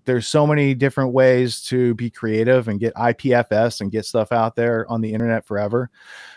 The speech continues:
Back then, it was, it was a very, like, we, at best, like, what came along the year after Project Constellation was, like, uh, Google Video. And then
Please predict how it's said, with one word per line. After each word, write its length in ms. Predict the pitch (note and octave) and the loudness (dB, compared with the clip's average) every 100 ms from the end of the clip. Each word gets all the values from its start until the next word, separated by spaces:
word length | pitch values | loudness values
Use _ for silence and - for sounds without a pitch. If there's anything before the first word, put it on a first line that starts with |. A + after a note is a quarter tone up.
| _ _ | _ _
Back 260 | A2 C3 - | 0 0 2
then, 240 | F3 G#3 | 2 4
it 40 | B2 | 2
was, 220 | G#2+ G#2+ | 0 -2
it 120 | A2+ | -4
was 140 | A2+ | -4
a 40 | A2 | 0
very, 420 | C#3 A#3 A#3 A2 | 0 2 0 -2
like, 200 | - A#2 | -4 -4
we, 160 | A2 C#3 | -4 -4
at 160 | B2 A#2+ - | -2 -4 0
best, 440 | D3+ F3 D#3+ - - | 4 6 4 -2 -4
like, 200 | B2 - | -4 -2
what 160 | C3 | -6
came 160 | - C3+ | -4 -2
along 320 | B2+ B2+ B2+ | 0 2 0
the 60 | B2 | 0
year 180 | A#2+ A#2+ | 0 0
after 640 | A#2+ A2+ B2 A2+ A2 - _ _ | 0 -2 -2 -2 -2 -6 _ _
Project 400 | - B2 A#2 G#2+ | -4 -2 0 -2
Constellation 560 | A#2+ A#2 G#2 A2+ D#3 B2+ | -2 -4 -4 -4 -4 -6
was, 80 | G#2 | -6
like, 200 | G2 - | -6 -6
uh, 220 | G#2 G2 | -6 -6
Google 340 | G2+ G#2 A#2 G2+ | -8 -8 -8 -6
Video. 460 | A#2 F3+ - - _ _ _ _ _ _ - | -6 -6 -10 -14 _ _ _ _ _ _ -10
And 120 | G2+ | -6
then 200 | G2 F#2 | -4 -4